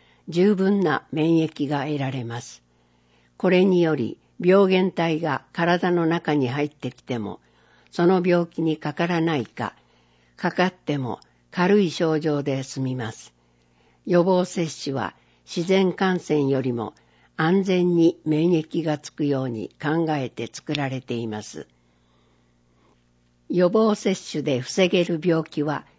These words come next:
多くありますので、上手に利用し、感染症から身を守りましょう。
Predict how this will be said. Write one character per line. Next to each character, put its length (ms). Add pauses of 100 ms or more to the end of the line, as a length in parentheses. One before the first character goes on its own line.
(240)
多 200
く 200
あ 80
り 120
ま 140
す 140
の 180
で、 220 (380)
上 280
手 120
に 240
利 140
用 260
し、 340 (320)
感 240
染 260
症 300
か 160
ら 180
身 180
を 80
守 360
り 80
ま 160
し 160
ょ 240
う。 20